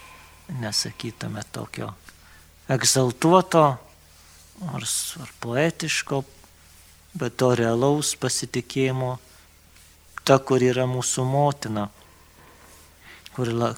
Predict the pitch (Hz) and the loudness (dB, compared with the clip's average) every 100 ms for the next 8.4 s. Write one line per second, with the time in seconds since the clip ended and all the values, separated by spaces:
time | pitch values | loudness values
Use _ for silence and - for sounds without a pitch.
0 | - 123 117 120 117 131 127 - 113 139 | -6 -4 -2 0 2 4 2 -2 -2 -4
1 | 123 123 - - - - 131 127 120 120 | -4 -6 -8 -18 -20 -2 0 2 2 2
2 | 135 135 123 - 101 98 - - - - | 2 0 -2 -6 -10 -10 -18 -20 -20 -20
3 | 208 185 - - - - - - 139 - | -20 -18 -14 -12 -12 -16 -20 -18 -18 -12
4 | 101 - 101 101 98 - _ - - - | -12 -8 -6 -6 -8 -18 _ -20 -20 -20
5 | _ - _ _ 147 117 117 110 110 113 | _ -20 _ _ -8 -2 0 0 -4 -4
6 | 110 104 113 131 147 143 135 127 123 - | -4 -4 0 4 4 2 -2 -2 -4 -6
7 | 131 127 120 120 120 - 123 120 117 120 | -6 -4 -2 -2 -2 -4 -4 -4 -2 -4
8 | 117 151 147 | -2 -2 -2